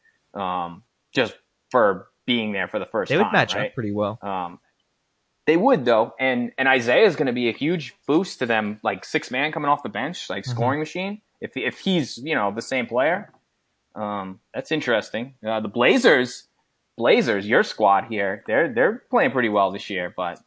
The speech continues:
Speaker 1: I mean, again, I, I don't think that they're, they played well last year, and we saw what
Speaker 2: All
Speaker 1: happened.
Speaker 2: right, ready for this? I just decided
Speaker 1: Yep.
Speaker 2: Spurs will be a threat to them because they're gonna be in the market for Terry Rozier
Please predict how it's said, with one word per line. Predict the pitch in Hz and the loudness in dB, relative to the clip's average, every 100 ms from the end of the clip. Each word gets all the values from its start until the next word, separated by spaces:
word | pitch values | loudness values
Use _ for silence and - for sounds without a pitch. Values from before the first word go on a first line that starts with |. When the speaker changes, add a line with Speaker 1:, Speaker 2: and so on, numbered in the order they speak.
| - | -14
Speaker 1:
I | |
mean, | 98 92 90 - | -10 -10 -12 -10
again, | 110 101 90 | -4 -4 -4
I, | 92 - | -10 -8
I | |
don't | 95 87 | -8 -8
think | 90 85 | -12 -14
that | 107 | -12
they're, | 98 92 90 _ _ _ _ - | -8 -8 -8 _ _ _ _ -4
they | 113 | 0
played | 139 113 | 2 4
well | 120 107 | 6 8
last | 123 104 - | 6 4 -2
year, | 92 90 | -2 -2
and | 90 101 | -4 -12
we | 101 | -8
saw | 98 | -4
what | 87 95 | -2 0
Speaker 2:
All | |
Speaker 1:
happened. | 143 139 120 - - - - | 4 4 4 -2 -20 -20 -4
Speaker 2:
right, | 147 | 0
ready | 147 | 2
for | 147 156 | 2 0
this? | 160 - - | 0 -2 -2
I | 135 | -2
just | 147 - - _ _ _ _ _ - | 0 -4 -8 _ _ _ _ _ -8
decided | 131 147 135 131 120 | 0 4 6 4 0
Speaker 1:
Yep. | 85 _ - - _ - - - | -6 _ -20 -20 _ -20 -20 -8
Speaker 2:
Spurs | - 139 156 156 165 160 | -6 0 2 4 2 0
will | 147 | 0
be | 147 | 2
a | |
threat | 139 151 143 | 2 2 0
to | 135 | 0
them | 131 | -4
because | 117 127 117 | -2 -4 2
they're | 123 127 | 4 4
gonna | 127 | 4
be | 127 | 0
in | |
the | 120 | 2
market | 117 113 - | 4 2 -2
for | 127 | -8
Terry | - 120 117 | 0 2 4
Rozier | 113 110 117 104 | 2 2 2 0